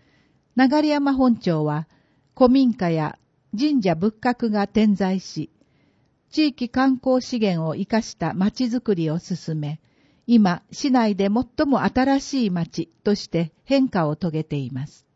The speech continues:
本郷では、白みりん醸造業や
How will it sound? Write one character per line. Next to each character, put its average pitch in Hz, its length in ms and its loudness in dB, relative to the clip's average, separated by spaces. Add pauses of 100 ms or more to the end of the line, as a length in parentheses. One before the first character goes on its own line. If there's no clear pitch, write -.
(1400)
本 302 240 0
郷 185 240 -2
で 160 160 -4
は、 147 240 -6 (260)
白 247 320 0
み 269 160 2
り 254 160 0
ん 226 60 0
醸 226 320 2
造 220 260 0
業 151 300 -4
や 147 260 -6